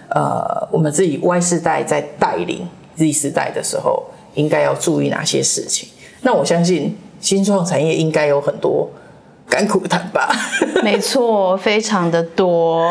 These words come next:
Speaker 1: <laughs> 而且，而且因为你之前的，之前在的公司的那个范畴都是比较稍微再大一些的嘛，
Speaker 2: 嗯。
Speaker 1: 就是比较属于中大型。那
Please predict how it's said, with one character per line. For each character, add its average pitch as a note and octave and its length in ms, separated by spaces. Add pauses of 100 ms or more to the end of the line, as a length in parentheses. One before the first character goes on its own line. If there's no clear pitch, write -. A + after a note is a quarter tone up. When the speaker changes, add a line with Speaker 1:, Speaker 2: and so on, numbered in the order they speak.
(120)
Speaker 1:
<laughs> G#3+ 80
而 A#3+ 220
且， A#3+ 380
而 A3 100
且 A3 300
因 - 20
为 B3 220
你 D#3+ 80
之 - 580
前 C3+ 540
的， D3 400 (400)
之 A3+ 180
前 F3+ 280
在 F3 280 (140)
的 - 140
公 E3+ 220
司 E3 200
的 C#3+ 140
那 - 80
个 E3 100
范 E3+ 220
畴 - 200
都 D3+ 140
是 D3 140
比 - 100
较 - 420 (340)
稍 D3+ 160
微 - 60
再 D#3+ 120
大 - 320
一 D3 100
些 - 300
的 G#3+ 80
嘛， F#3+ 180
Speaker 2:
嗯。 F#3 80
Speaker 1:
就 D#3+ 160
是 E3 80
比 D#3+ 140
较 D3+ 100
属 - 140
于 - 60
中 C#3 220
大 - 180
型。 - 180 (420)
那 F3 180